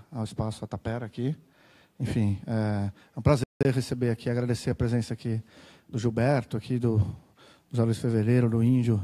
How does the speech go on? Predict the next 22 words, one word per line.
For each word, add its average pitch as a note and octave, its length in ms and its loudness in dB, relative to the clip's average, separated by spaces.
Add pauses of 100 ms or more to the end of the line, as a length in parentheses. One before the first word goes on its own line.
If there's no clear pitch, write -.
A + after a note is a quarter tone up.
(120)
e B2+ 80 0
de A2 320 4
outros, - 440 0
e A#2+ 60 -2
de A#2 80 4
vocês B2 360 4
todos C3+ 260 4
aqui, A#2+ 180 0
especialmente, B2+ 720 2
né? C#3 160 2 (680)
É, G#2 400 2 (240)
dias A#2 240 0
de A2 80 -4
chuva A#2+ 440 2
aí, A#2 120 4
de A2+ 100 -2
frio B2+ 360 4
aí, A#2+ 240 4 (720)
São G#2+ 200 -8
Paulo G#2+ 300 2 (100)
caótica. B2+ 680 2 (500)
E A2+ 680 4